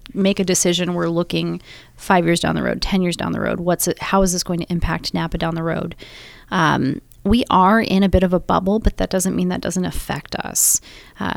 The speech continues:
especially with so much of our budget starting to be taken up by T O T. Um, a lot of our revenue is coming from transient occupancy tax, which is very elastic.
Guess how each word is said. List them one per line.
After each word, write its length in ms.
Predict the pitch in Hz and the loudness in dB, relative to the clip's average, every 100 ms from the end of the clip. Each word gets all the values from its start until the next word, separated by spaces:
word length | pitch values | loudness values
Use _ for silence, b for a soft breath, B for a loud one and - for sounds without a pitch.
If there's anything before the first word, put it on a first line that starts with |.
| - | -4
especially 480 | - 226 226 226 208 | 0 2 2 4 4
with 420 | 185 185 - - | 4 2 2 -2
so 260 | - - 202 | -2 2 4
much 220 | 196 196 | 2 0
of 100 | 185 | 0
our 300 | 180 180 180 | 2 2 0
budget 420 | - 190 185 190 | 0 0 2 0
starting 400 | - - 180 185 185 | 0 0 0 0 -4
to 120 | 185 | -2
be 100 | 180 | -4
taken 280 | - 180 185 | -4 -2 -4
up 100 | 190 | -2
by 160 | 92 | -2
T 220 | 175 185 | 0 0
O 60 | 185 | 0
T. 360 | - 190 185 190 B B B B | 0 -2 -4 -6 B B B B
Um, 300 | 190 190 - | -4 -2 -2
a 80 | - | 0
lot 340 | 196 190 190 185 | 0 2 2 2
of 100 | 180 | 2
our 120 | 185 | 2
revenue 340 | 185 180 180 | 0 0 -2
is 140 | 175 - | 0 0
coming 260 | 190 180 | 0 0
from 300 | - 180 175 | -2 -2 -2
transient 400 | 175 180 175 180 | 0 -2 0 0
occupancy 420 | 175 - 180 175 | -2 0 -2 0
tax, 380 | 175 170 175 - | -2 -2 -2 -2
which 120 | 185 | -2
is 120 | 180 180 | -2 -2
very 220 | 180 196 | 2 4
elastic. 640 | 208 175 185 - 196 | 4 4 2 0 -2